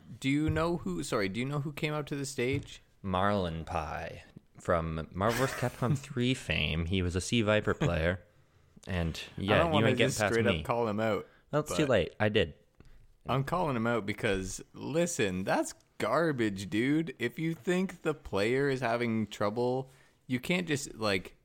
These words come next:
Speaker 1: in between matches, give him a ton of pointers on how he needs to fight against,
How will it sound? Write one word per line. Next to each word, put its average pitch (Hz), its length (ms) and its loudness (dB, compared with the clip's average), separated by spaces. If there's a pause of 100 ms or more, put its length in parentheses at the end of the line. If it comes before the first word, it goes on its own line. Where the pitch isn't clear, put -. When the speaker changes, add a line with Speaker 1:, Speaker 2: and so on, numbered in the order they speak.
(140)
Speaker 1:
in 113 180 2
between 113 460 2
matches, 98 720 -2 (340)
give 110 160 -2
him 113 200 0
a 104 60 2
ton 113 360 -4
of 98 100 -2
pointers 101 600 -2
on 98 160 -2
how 95 240 0
he 101 120 -4
needs 92 340 -4
to 90 100 -4
fight 92 480 -2
against, 92 600 -6